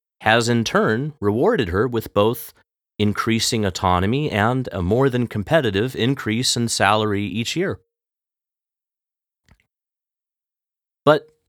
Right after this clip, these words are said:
she's beginning to notice a change in the company. Her voice is starting to go unheard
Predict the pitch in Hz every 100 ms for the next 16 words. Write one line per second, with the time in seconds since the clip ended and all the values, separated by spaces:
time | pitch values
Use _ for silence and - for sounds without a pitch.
0 | _ _ _ - - 165 180 185 156 143
1 | 127 131 123 117 - 107 113 110 95 -
2 | - 107 - - 127 104 92 87 110 95
3 | - 117 92 78 76 _ _ _ _ _
4 | _ _ _ _ _ _ _ _ _ -
5 | 180 156 127 131 - 104 - 120 131 143
6 | 139 107 107 101 101 - 117 131 117 123
7 | 117 87 76 69